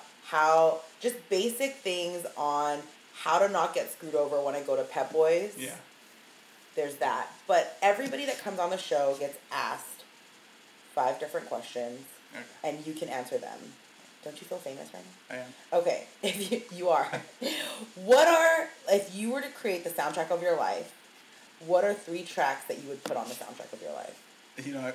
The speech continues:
Speaker 2: I read these questions. This is, like, the hardest one for me 'cause I
Speaker 1: Really?
Speaker 2: don't, I don't really listen to music. I mean, I, I mean, I
Speaker 1: How
Speaker 2: have it
Speaker 1: friends?
Speaker 2: on, like,
Speaker 1: <laughs>
Speaker 2: yeah,
Speaker 1: Yeah.
Speaker 2: I know. A lot of people say that.
Speaker 1: Yeah.
Speaker 2: But I have it on, but it's just, like, it's not really that important to me.
Speaker 1: There's not a song that you're like, "Oh, like, that song gets me."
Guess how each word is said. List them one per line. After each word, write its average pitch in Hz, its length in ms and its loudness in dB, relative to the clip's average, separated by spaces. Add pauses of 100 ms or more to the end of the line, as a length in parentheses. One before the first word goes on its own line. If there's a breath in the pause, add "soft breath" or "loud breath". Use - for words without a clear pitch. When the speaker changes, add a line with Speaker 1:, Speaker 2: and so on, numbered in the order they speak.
(140)
Speaker 2:
I 139 40 -6
read 151 140 -6
these 143 140 -8
questions. 123 480 -8
This 131 100 -10
is, 123 60 -12
like, 120 140 -12
the 120 60 -10
hardest 120 300 -8
one 120 120 -12
for 120 140 -16
me 113 60 -16 (140)
'cause 123 160 -18
I 139 60 -8
Speaker 1:
Really? 185 300 2
Speaker 2:
don't, 220 100 -8
I 143 40 -6
don't 135 140 -6
really 131 120 -4
listen 123 220 -12
to 120 60 -12
music. 127 340 -12 (1000)
I 143 40 -8
mean, 139 140 -4 (160)
I, 147 40 -8
I - 20 -2
mean, 143 120 -2
I 135 60 2
Speaker 1:
How 160 80 4
Speaker 2:
have 160 100 4
it 147 40 -2
Speaker 1:
friends? 139 380 4
Speaker 2:
on, 151 60 -4
like, 127 180 -4 (200)
Speaker 1:
<laughs> - 180 -16
Speaker 2:
yeah, 226 180 4
Speaker 1:
Yeah. 135 180 6
Speaker 2:
I 131 120 0
know. 120 160 -4
A - 60 -8
lot 131 180 2
of 139 80 -4
people 139 160 -6
say 131 200 -6
that. 123 220 -8 (140)
Speaker 1:
Yeah. 175 160 -2 (240)
Speaker 2:
But 151 80 -4
I 156 40 0
have 214 140 4
it 160 60 6
on, 147 320 8
but 127 120 -4
it's 123 140 -6
just, 143 160 -10
like, 131 180 -4 (840)
it's - 100 -18
not 139 160 -10
really 127 140 -10
that 123 100 -10
important 127 360 -8
to 254 40 -4
me. 190 80 -2
Speaker 1:
There's 247 180 8
not 254 160 4
a 226 120 2
song 202 400 2
that 165 100 0
you're 180 140 -2
like, 156 260 -2 (300)
"Oh, 175 300 4
like, 139 180 -4
that 190 240 -4
song 180 240 -2
gets 143 320 -2
me." 123 120 -12